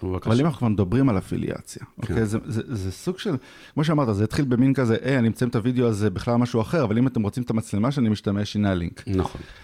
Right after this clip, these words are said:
Speaker 2: אבל, אה, כשאתה לוקח את זה, ובעצם זה הופך להיות אחת מקבוצות הצרכנות, שיש כמה וכמה, אז זה כבר הופך להיות מין כזה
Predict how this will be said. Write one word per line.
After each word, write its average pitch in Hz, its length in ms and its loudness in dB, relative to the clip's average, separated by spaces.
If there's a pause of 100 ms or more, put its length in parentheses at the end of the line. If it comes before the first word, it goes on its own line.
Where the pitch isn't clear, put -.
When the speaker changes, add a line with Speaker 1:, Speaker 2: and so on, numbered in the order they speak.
(200)
Speaker 2:
אבל, 104 180 0
אה, 98 140 2 (340)
כשאתה - 200 -6
לוקח 135 340 0
את 98 60 -2
זה, 90 120 -2
ובעצם 95 260 -2
זה 95 60 0
הופך 104 160 -4
להיות 110 100 0
אחת 107 180 -2
מקבוצות 107 360 -4
הצרכנות, 107 640 0
שיש - 260 -4
כמה 117 280 0
וכמה, 92 340 0 (880)
אז 110 320 0 (180)
זה 95 180 -4
כבר 104 180 -2
הופך 101 380 0
להיות 113 320 2
מין 117 140 4
כזה 104 680 4